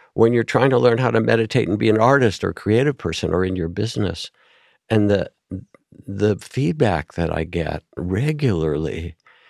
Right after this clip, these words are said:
is that having a place where you can not only slow down and practice together, but also talk about how it actually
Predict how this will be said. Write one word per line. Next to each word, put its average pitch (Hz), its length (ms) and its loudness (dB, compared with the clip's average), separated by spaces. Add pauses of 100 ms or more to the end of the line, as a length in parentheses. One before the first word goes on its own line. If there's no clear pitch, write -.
(220)
is 98 160 0
that 95 160 2
having 131 840 0 (360)
a 104 100 -2
place 113 500 0
where 104 200 0
you 101 160 -2
can 110 600 -2 (340)
not 113 180 2
only 107 180 2
slow 104 260 0
down 98 220 2
and 87 180 0 (380)
practice 135 480 -4
together, 85 500 -2 (380)
but 107 140 2
also 110 280 0
talk - 300 -6
about 110 240 -2
how 104 360 -2
it - 100 -6
actually 92 480 -4